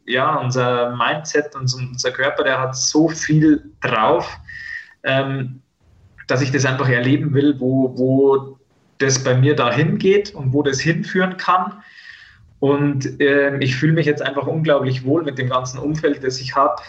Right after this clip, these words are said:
ähm, mit meinen Trainern, mit meinem, ja, mit meiner Frau, mit meinen Eltern und,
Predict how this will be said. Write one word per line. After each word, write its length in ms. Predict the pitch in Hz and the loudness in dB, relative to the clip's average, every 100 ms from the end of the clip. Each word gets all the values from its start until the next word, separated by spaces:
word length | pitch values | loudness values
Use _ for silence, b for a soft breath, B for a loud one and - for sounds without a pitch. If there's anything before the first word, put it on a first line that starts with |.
| - | -6
ähm, 480 | 127 123 120 123 120 | -2 0 0 -2 -4
mit 120 | 127 127 | 0 0
meinen 300 | 131 131 131 | 0 -2 0
Trainern, 560 | 123 131 135 139 131 | 0 0 -2 -8 -4
mit 220 | 131 127 - | -2 -2 -2
meinem, 760 | 127 127 131 131 127 127 127 - - - - - | -2 0 0 2 2 2 0 -10 -20 -20 -20 -10
ja, 280 | 120 139 139 | -2 0 0
mit 120 | 127 | -4
meiner 180 | 135 135 | -2 -2
Frau, 420 | - 117 120 135 139 | -2 2 2 2 -2
mit 140 | 135 | -4
meinen 520 | 131 131 131 131 131 | -4 -2 -2 -2 -2
Eltern 480 | - 131 135 139 131 | -2 -4 -2 -4 -4
und, 220 | 127 127 | -6 -6